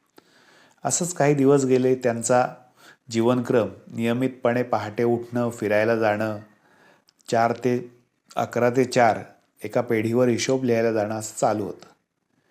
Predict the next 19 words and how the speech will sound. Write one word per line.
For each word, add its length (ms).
पुन्हा 220
नोकरीवर 480
जायला 440
त्यांनीच 320
मला 180
प्रवृत्त 560
केलं. 280
छोट्या 320
मुलीला, 480
त्यांच्या 300
नातीला 500
पाळणाघरात 640
ठेवायला 520
लागू 300
नये 240
म्हणून 240
घरीच 380
राहून 460
ते 640